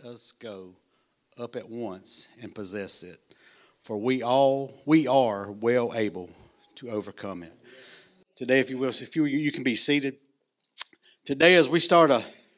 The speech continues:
this, this new lesson today, God desires to reveal his promises to us. In this next, this series we start as this, the year begins, and we start a new series for this month, and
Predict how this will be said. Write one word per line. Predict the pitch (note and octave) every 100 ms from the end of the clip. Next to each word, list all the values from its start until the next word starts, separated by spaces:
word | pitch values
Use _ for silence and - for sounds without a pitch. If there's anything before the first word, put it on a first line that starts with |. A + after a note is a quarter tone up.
| _ _ _
this, | B2+ -
this | C#3 B2 B2
new | C#3+
lesson | C3 C#3 C#3 B2+
today, | A2+ A2+ A2+ A2 - - - - _ _ _ _ _ A2
God | D3+ F#3
desires | D#3 B2+ D3 D#3 C#3 -
to | C3
reveal | A2+ C3+ C#3+ A#2
his | B2+
promises | - B2 A#2+ A2 G#2+ -
to | A2+ F#2+
us. | - - - _ _ _ _ _ _ _ _ _ _ _ _ -
In | C3
this | D3 C#3+
next, | D#3+ F#3+ -
this | E3 - -
series | G3 E3+
we | D#3+
start | D#3+ F3+ E3+ - - C3+
as | A#2+
this, | A#2+ G#2+ _
the | C3
year | D3 D#3
begins, | C3 C3 D3+ C#3
and | B2
we | A#2+
start | - D3+ C3
a |
new | B2 C#3
series | - D3+ C#3+ C#3 B2 -
for | C#3
this | C3 B2+
month, | C3+ C#3 C3+ -
and | A#2+